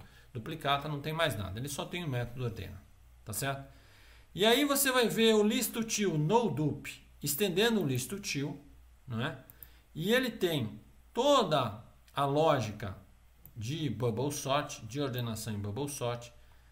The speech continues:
mas um algoritmozinho aqui que remove as duplicatas. Só que ele não precisa testar atributo nenhum, porque nesse caso, se o método ordena for da subclasse, ele já vai chamar esse método que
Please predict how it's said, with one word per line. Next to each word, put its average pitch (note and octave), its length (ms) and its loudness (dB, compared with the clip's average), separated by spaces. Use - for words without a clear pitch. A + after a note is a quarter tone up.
mas A3 640 4
um G3+ 180 -2
algoritmozinho G3 960 0
aqui F#3+ 580 -6
que E3 460 -8
remove D#3 720 2
as C3+ 180 -6
duplicatas. C#3+ 680 -10
Só G3+ 120 -6
que A3+ 120 -6
ele A3+ 80 -2
não A3+ 80 -2
precisa A3 180 -4
testar G3+ 320 -2
atributo D#3 540 -6
nenhum, G#3 340 -2
porque G3+ 240 -8
nesse G3+ 240 0
caso, D#3+ 340 0
se - 280 -6
o G#3+ 40 2
método E3+ 300 0
ordena C3+ 320 -2
for C3 180 -6
da C3+ 120 -4
subclasse, D3+ 760 0
ele D3 220 -4
já D3+ 220 2
vai C3 280 0
chamar A#2+ 460 -4
esse B2 200 -6
método G2+ 400 -8
que A2 240 -10